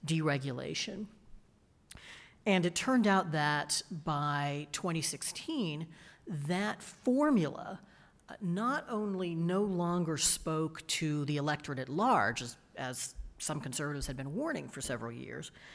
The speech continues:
um, but didn't even speak to a significant number of Republican voters. And so in the primaries, um, various groups, notably the Club for Growth, would point out that Trump,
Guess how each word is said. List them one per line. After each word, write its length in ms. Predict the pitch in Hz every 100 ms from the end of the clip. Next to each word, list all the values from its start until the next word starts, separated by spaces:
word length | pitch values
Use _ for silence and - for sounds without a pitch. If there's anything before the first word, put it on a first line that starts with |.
| - - _
um, 220 | 143 147 - 196 147
but 260 | 175 165
didn't 240 | 240 269 220
even 220 | 170 156
speak 520 | - - 165 151 -
to 640 | - 165 151 147 143 147 - - -
a 60 |
significant 460 | 139 160 160 143 143
number 360 | 143 135 135 131
of 120 | 127
Republican 540 | 127 135 120 127 127
voters. 640 | 120 247 - - - - - - - - - -
And 200 | 147 139
so 640 | - 180 160 156 151 147 - - -
in 140 | 165
the 80 | 143
primaries, 1040 | - 269 262 254 160 139 135 143 143 - - -
um, 360 | 131 127 120 - - - - - -
various 500 | 156 165 160 143 127
groups, 420 | - 165 160 -
notably 380 | 151 143 131 139
the 60 | 131
Club 280 | - 143
for 100 | -
Growth, 360 | 135 170 160 151
would 120 | 147
point 300 | - 147 139
out 220 | 135 139
that 140 | 135 -
Trump, 400 | - 139 127